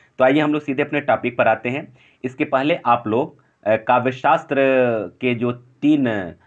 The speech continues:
काव्यशास्त्री यानी कि भरत मुनि का, भामा का और दंडी का वीडियो पढ़ चुके हैं, उनका डिटेल अध्ययन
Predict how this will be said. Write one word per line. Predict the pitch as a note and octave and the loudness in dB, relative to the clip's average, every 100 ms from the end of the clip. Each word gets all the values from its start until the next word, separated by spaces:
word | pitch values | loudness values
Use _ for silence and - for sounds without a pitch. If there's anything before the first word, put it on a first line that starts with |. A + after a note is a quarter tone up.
| _ _ - | _ _ -2
काव्यशास्त्री | G#2+ G#2+ A#2+ A#2 A#2 A#2+ A2+ - A2+ F2 - _ | 0 2 2 0 0 0 0 0 -4 -6 -10 _
यानी | F#2+ G#2+ A#2 | -2 -2 -2
कि | A#2 A2+ G#2+ | -6 -8 -8
भरत | E2+ A2 B2 A#2 | -4 -2 -2 -2
मुनि | A#2 B2 | -4 -4
का, | B2 C3 | 0 0
भामा | B2 F#2+ G#2 A#2+ | 0 -2 -2 -4
का | A#2+ C#3 | -6 -8
और | - A2 | -4 -6
दंडी | F#2+ G2 G2+ | -4 -6 -6
का | - B2+ D3+ _ | -4 -4 -4 _
वीडियो | F#2+ G#2 G#2+ G#2+ - _ _ - | -10 -6 -4 -4 -6 _ _ -4
पढ़ | - | -4
चुके | - A#2+ B2 | -4 -8 -4
हैं, | |
उनका | B2 B2 | -2 -2
डिटेल | A2 G#2 A2 A2 G2+ - | -2 -4 -4 -4 -4 -6
अध्ययन | F#2 G2+ G2+ | -8 -6 -6